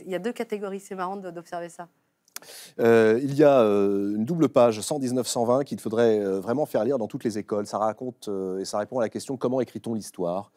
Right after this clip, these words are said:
Speaker 2: Et, euh, vous apportez la réponse, je résume, euh, très brièvement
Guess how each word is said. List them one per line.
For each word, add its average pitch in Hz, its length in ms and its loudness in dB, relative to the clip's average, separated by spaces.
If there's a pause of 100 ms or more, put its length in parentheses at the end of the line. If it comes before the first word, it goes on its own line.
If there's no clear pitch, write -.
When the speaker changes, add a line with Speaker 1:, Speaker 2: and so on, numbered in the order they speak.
(320)
Speaker 2:
Et, 101 300 -2
euh, 92 680 -2
vous 98 160 -8
apportez 117 300 -4 (160)
la 98 140 -4
réponse, 131 560 -6
je 85 160 -12
résume, 92 480 -8
euh, 85 180 -8
très 95 220 -12
brièvement 98 560 -6